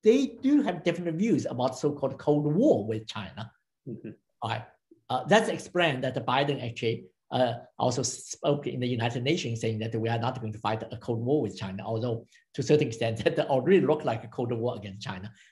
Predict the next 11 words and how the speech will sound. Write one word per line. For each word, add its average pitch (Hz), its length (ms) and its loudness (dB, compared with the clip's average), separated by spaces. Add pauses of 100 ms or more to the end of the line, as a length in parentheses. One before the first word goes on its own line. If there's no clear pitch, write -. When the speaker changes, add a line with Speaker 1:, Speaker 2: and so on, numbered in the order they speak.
Speaker 1:
This 190 140 6
is 190 80 6
largely 214 400 4
because 127 320 -4
China's 139 360 -2
neighboring 147 400 0
country, 120 520 -6 (340)
um, 113 320 0 (240)
including 120 320 -2
South 117 320 -2
Korea, 113 440 0